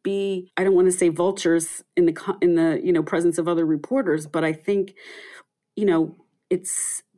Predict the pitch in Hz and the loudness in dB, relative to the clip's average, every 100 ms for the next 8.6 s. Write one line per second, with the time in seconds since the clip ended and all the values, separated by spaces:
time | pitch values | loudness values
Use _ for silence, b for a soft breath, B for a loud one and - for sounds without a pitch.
0 | - 170 180 180 - - 180 180 175 151 | -8 0 2 2 -2 -4 0 0 -2 -8
1 | - 170 165 160 160 165 160 156 147 156 | -4 0 0 -2 -4 -2 0 -2 -4 -4
2 | 143 147 151 - - - 147 147 147 143 | -2 -4 -4 -10 -12 -6 -6 -6 -4 -4
3 | 147 143 143 143 143 147 143 147 B B | -4 -4 -2 -2 -4 -4 -6 -10 B B
4 | B B B - 190 269 269 294 294 294 | B B B -10 -2 0 2 2 0 0
5 | 233 202 262 302 - 190 180 180 170 202 | 0 2 2 0 0 -2 2 0 2 -2
6 | 202 202 208 202 - 214 208 180 180 175 | 0 -4 -4 -2 -2 -2 2 2 2 -2
7 | - 170 165 160 165 165 165 160 165 156 | 0 2 4 4 4 4 2 2 -2 -2
8 | 151 151 - 156 151 | 0 -4 -4 -4 -4